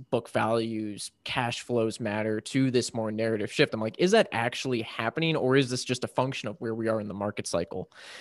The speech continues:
It's, you know, it's, it's, it's just, it's just so interesting because I'll, I'll, I'll see people, you know, tweet like, "Oh, you know, it's got,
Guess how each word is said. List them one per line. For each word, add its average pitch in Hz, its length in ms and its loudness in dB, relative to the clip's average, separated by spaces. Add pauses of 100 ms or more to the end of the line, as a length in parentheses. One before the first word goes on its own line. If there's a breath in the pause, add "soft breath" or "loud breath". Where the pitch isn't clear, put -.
(480 loud breath)
It's, 127 300 2
you 160 100 6
know, 127 140 10
it's, 127 160 6
it's, 151 200 2
it's - 180 2
just, - 160 -2
it's - 160 -2
just 139 180 -2
so 139 160 6
interesting 123 340 -2
because 131 380 2 (100)
I'll, 120 300 6
I'll, 123 280 6
I'll 127 100 4
see 135 120 0
people, 117 480 2
you 131 60 -8
know, 104 140 2
tweet 120 260 0
like, 113 220 4
"Oh, 175 180 10
you 160 100 8
know, 139 160 8
it's 131 200 2
got, 127 340 4